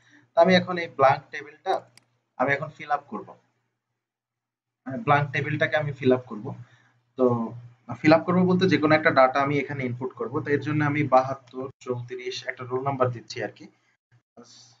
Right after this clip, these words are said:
সিক্স থ্রি। আমি নাম দিলাম হচ্ছে হৃদয়, আর মার্ক দিচ্ছি হচ্ছে আমি সেভেন্টি।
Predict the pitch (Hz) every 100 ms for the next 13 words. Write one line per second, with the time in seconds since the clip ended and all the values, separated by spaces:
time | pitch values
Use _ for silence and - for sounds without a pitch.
0 | _ - 123 - - 120 - _ _ _
1 | _ - 117 127 123 120 120 123 127 123
2 | - - 113 110 110 _ _ _ _ _
3 | _ 110 113 123 117 170 202 - _ _
4 | _ _ _ _ - - 104 104 104 98
5 | 120 127 127 120 123 123 - 123 120 -
6 | 117 117 180 - _ _ _ 139 127 127
7 | 101 95